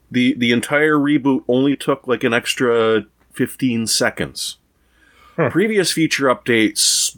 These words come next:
Speaker 1: like to take between two to five minutes before they will finally do it, and occasionally toss in some extra reboots just to scare the hell out of you.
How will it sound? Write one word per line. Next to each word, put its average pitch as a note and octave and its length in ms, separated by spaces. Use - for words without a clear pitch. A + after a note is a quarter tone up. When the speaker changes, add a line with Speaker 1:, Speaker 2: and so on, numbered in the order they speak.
Speaker 1:
like B2 280
to - 80
take - 300
between F#2 400
two F#2+ 240
to D#2+ 80
five D#2+ 440
minutes A2+ 540
before F2 440
they E2+ 80
will D#2+ 160
finally E2 420
do E2+ 220
it, F2 120
and F2+ 220
occasionally D3 360
toss G2+ 320
in G2+ 120
some G2 140
extra F2+ 240
reboots E2+ 340
just F2+ 140
to F#2+ 80
scare E2 260
the D2+ 60
hell A2 220
out D#2 100
of D#2 60
you. - 80